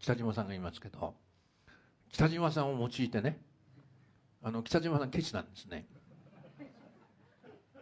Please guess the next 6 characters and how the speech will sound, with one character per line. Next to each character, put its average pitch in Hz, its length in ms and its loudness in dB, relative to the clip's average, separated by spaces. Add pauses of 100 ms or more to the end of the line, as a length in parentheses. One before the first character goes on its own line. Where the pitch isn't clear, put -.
(880)
そ 135 120 4
し 139 60 -2
て、 131 440 4
え 113 220 2
ー - 40 -14
と、 104 600 0